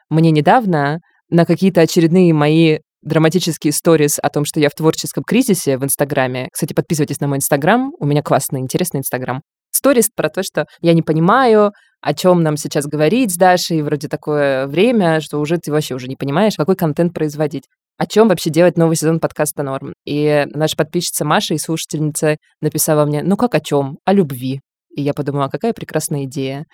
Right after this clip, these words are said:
Поэтому, друзья, сегодня начинается сезон подкаста «Норм» про любовь, в котором мы будем говорить и исследовать любовь в самом широком смысле.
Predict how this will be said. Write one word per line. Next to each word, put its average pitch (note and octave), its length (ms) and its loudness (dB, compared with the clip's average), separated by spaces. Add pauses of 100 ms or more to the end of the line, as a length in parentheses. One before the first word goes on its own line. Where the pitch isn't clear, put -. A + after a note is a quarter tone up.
(300)
Поэтому, E3 320 4
друзья, D#3+ 340 4
сегодня F#3+ 460 4
начинается E3 540 0
сезон D#3 360 2
подкаста - 460 -4
«Норм» A3 420 0
про G3 340 2 (140)
любовь, C3+ 540 -2
в - 60 -20
котором E3 340 0
мы D3 80 -2
будем D3 300 -2
говорить C#3+ 480 -2
и D3+ 100 -4
исследовать D#3 720 2 (320)
любовь E3 520 4 (100)
в - 60 -6
самом F3+ 280 2
широком D#3+ 500 0
смысле. D#3+ 680 -4